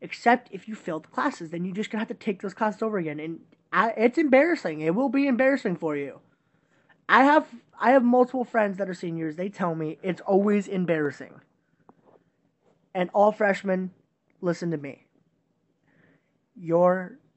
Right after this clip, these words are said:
not going to like it. I know, uh, this is coming from a sophomore,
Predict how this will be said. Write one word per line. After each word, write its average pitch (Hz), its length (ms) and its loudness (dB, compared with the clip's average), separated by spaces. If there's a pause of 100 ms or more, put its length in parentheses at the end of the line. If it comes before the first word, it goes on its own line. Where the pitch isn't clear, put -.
(140)
not 170 380 -8 (100)
going 139 300 -12
to - 160 -20
like 131 220 -18
it. - 160 -20 (1080)
I 180 100 -2
know, 226 480 4 (320)
uh, 180 140 -6
this 185 200 -6
is 185 80 -12
coming 170 260 -4
from 160 200 -6
a 160 40 -8
sophomore, 139 760 -12